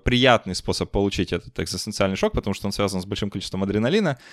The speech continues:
и, как правило, приятными ощущениями. Но в момент, когда ты стоишь на крыше, привязанный к этой веревке, которая, ну, наверное, тебя подхватит,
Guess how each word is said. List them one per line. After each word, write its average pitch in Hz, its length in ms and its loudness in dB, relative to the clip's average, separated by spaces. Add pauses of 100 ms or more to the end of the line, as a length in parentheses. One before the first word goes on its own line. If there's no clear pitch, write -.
(220)
и, 101 100 -8
как 120 140 0
правило, 135 240 6
приятными 110 400 2
ощущениями. 87 460 -2
Но 123 340 6
в 107 100 -4
момент, 135 320 2
когда 117 240 0
ты - 80 -6
стоишь 123 300 0
на 117 100 0
крыше, 151 440 0 (340)
привязанный 117 440 4
к - 60 -4
этой 110 160 2
веревке, 110 380 4
которая, 92 480 4
ну, 85 420 -2
наверное, 92 380 6
тебя 92 180 2
подхватит, - 560 0